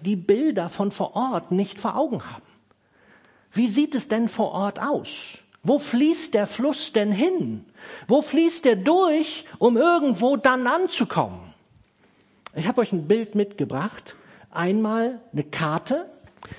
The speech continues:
Das ist so eine eine Plastikkarte, die ich abfotografiert habe. Oben links Jerusalem. Und dann haben wir Mount of Olives, den Ölberg.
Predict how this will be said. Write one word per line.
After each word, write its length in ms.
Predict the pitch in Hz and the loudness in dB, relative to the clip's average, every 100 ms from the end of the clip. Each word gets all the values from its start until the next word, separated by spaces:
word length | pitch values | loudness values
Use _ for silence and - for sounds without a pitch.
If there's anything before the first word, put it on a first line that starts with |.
| - | -6
Das 160 | - 226 | -2 -2
ist 180 | 247 - | -2 0
so 120 | 214 | 2
eine 420 | 208 196 190 180 131 - - - | 4 2 2 -2 -8 -20 -20 -14
eine 240 | 143 151 | -8 -6
Plastikkarte, 960 | 143 - 214 214 - 226 - 220 214 220 | -6 0 0 0 -2 -4 0 -2 0 0
die 120 | 180 | -2
ich 100 | 175 | -2
abfotografiert 760 | 202 - 220 208 208 - 233 233 | -4 -2 -2 0 -2 0 -2 0
habe. 300 | 240 - - | -6 -4 2
Oben 240 | 220 247 | 2 4
links 320 | 220 240 262 | 4 2 2
Jerusalem. 680 | 214 180 240 254 254 254 339 349 - - - - | 2 4 4 2 2 0 0 -4 -12 -20 -20 -8
Und 120 | - 190 | 0 2
dann 240 | 233 202 | 2 2
haben 280 | 220 226 214 | 2 2 4
wir 140 | 208 | 4
Mount 400 | 185 196 226 240 | 4 4 4 2
of 120 | 190 | -2
Olives, 400 | - 202 269 302 | 2 2 2 0
den 140 | - 151 | -2 2
Ölberg. 640 | 196 240 262 277 311 - | 4 4 2 0 -4 -10